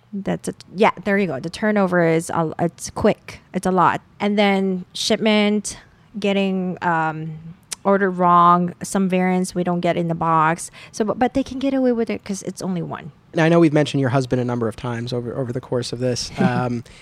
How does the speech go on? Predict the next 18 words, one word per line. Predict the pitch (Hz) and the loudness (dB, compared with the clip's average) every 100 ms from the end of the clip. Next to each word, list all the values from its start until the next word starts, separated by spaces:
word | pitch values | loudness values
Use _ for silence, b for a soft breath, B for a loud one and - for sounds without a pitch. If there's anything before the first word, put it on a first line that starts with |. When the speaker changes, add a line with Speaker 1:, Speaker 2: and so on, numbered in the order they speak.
| B | B
Speaker 2:
now, | 151 143 143 139 - - | 2 4 4 2 0 -2
I | 160 | 2
know | 147 | 2
from | - 139 | 2 0
our | |
discussion | 131 123 139 - 135 | 2 0 -2 -2 -2
yesterday | 143 - 131 117 | -2 -2 -4 -2
that | 113 117 | -2 -4
he | - 135 131 | -4 -4 -4
owns | 127 123 120 - | -4 -4 -6 -6
a | 123 113 | -6 -4
cabinet | - 127 160 180 - | -2 0 2 0 -4
store. | - 170 185 | -4 0 2
He's | 175 | 0
a | 139 | 0
carpenter. | 131 139 180 240 - _ | 0 0 -2 -4 -6 _
Speaker 1:
Yes. | 214 269 202 - - - - - - - | 4 4 4 -4 -10 -14 -20 -20 -20 -6
So | - 202 185 | 4 6 6